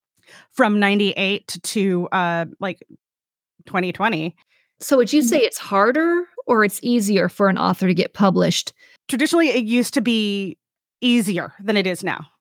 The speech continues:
Speaker 1: I would say it's getting harder to get pu-, uh, traditionally published.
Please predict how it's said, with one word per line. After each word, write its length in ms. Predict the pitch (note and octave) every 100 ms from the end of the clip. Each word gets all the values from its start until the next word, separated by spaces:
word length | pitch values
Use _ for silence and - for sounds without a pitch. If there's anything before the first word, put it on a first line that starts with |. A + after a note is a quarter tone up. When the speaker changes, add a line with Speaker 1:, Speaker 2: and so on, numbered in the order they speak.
| _ _ _
Speaker 1:
I 140 | G#3 A3
would 140 | A3
say 200 | B3 A3
it's 140 | G3+ -
getting 180 | G#3
harder 680 | G3 - - C4 B3 A3+ G#3
to 120 | G#3
get 180 | G#3+ -
pu-, 100 | - -
uh, 180 | A3 G3
traditionally 540 | A3+ G3 G#3 G3 F#3+
published. 720 | - D3+ B2 F3+ - -